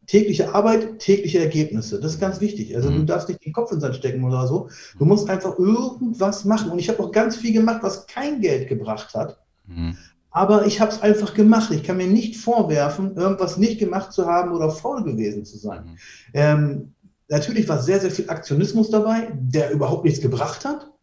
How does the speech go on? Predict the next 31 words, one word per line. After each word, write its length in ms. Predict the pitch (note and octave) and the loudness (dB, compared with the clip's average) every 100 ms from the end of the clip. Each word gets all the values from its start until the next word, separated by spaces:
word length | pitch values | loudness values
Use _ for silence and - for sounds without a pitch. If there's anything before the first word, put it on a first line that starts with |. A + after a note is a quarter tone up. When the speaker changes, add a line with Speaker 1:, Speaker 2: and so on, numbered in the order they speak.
| _ C3 | _ -4
Speaker 1:
ja, 320 | C#3 A#2 A#2 D3 | -2 -4 -4 -2
der 160 | C#3+ | 0
eher 180 | D3 C3 | 0 -2
Geld 320 | G#2+ C#3 C#3+ | 2 4 4
gekostet 540 | A2 - B2 - G3+ G3+ | 0 -2 -2 2 2 2
hat. 260 | E4+ - - _ - - _ - | -2 -6 -20 _ -20 -20 _ 0
Aber 580 | C3+ D3 G3+ A#3+ - - | 2 4 4 2 -4 0
es, 320 | D3+ - - | 0 0 -8
es 140 | D#3 C#3 | -8 -4
ging, 320 | F3 D#3 A#2 | 0 0 0
es 180 | C#3 - | -2 -2
ging. 380 | E3+ A#2 G2+ - - - _ - | 0 0 -2 -8 -16 -20 _ -4
Und 140 | C3 | 2
wenn 100 | D#3+ | 4
du 60 | F3+ | 4
mich 160 | F3 | 2
nach 160 | F3+ - | 0 2
persönlich 460 | D3 - G#3+ - - | 2 6 4 4 4
fragst, 280 | A3 G#3+ | 2 4
muss 120 | G3+ E3+ | 0 2
ich 60 | |
dir 100 | F3 | 2
ganz 180 | E3+ E3+ | 2 -2
klar 160 | F3 D#3+ | -2 2
sagen, 340 | D#3 D#3 - - _ _ _ _ _ _ _ _ _ _ - | 4 2 -2 -12 _ _ _ _ _ _ _ _ _ _ -4
ich 180 | D3+ D#3+ | -4 2
selber 440 | F3 G#3 G#3 G#3 | 8 8 8 4
merke 300 | E3 F#3+ F#3+ | 2 2 0
das 200 | F3 - | -4 0
nicht 240 | D#3+ E3 | 0 -2
so 420 | - A#2 G2 F#2+ | -6 -8 -8 -10